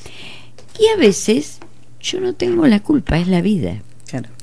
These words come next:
Speaker 1: Siempre los extremos son malos.
Speaker 2: Ujú.
Speaker 1: Ahora, eh, ¿cómo dice la pregunta?
Speaker 2: Eh, ¿cómo evitar
Speaker 1: Ah, ¿cómo evitarla?
Speaker 2: la culpa?
Speaker 1: Seguramente hay personas que son culposas,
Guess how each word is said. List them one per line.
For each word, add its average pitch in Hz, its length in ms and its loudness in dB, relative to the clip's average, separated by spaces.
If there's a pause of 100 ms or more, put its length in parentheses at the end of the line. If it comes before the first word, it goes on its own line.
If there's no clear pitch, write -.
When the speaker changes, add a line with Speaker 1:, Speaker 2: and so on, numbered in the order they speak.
(760)
Speaker 1:
Siempre 233 720 8
los 175 220 0
extremos 151 460 -2
son 135 180 -2
malos. 113 580 -8
Speaker 2:
Ujú. 180 420 -2 (1600)
Speaker 1:
Ahora, 165 580 6 (1120)
eh, 165 640 2 (1500)
¿cómo 226 200 0
dice 233 260 -2
la 202 140 2
pregunta? 196 500 -2 (600)
Speaker 2:
Eh, 147 360 6
¿cómo 180 200 10
evitar 180 460 10
Speaker 1:
Ah, 151 240 0
¿cómo 180 220 2
evitarla? 120 680 0
Speaker 2:
la 131 180 2
culpa? 110 200 0
Speaker 1:
Seguramente 220 800 0
hay 226 100 0
personas 190 500 -4
que 190 120 -6
son 170 300 -4
culposas, 143 1040 -4